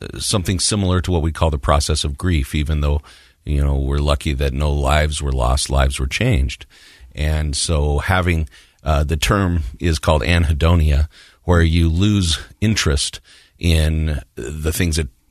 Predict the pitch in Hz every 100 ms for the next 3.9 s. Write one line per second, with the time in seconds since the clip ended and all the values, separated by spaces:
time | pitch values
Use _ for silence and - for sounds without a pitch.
0 | - 104 98 82 85 78 71 73 80 80
1 | 78 73 - 73 65 - 76 73 - 76
2 | 67 - - - 82 78 87 82 76 73
3 | 71 69 80 73 - 65 65 76 90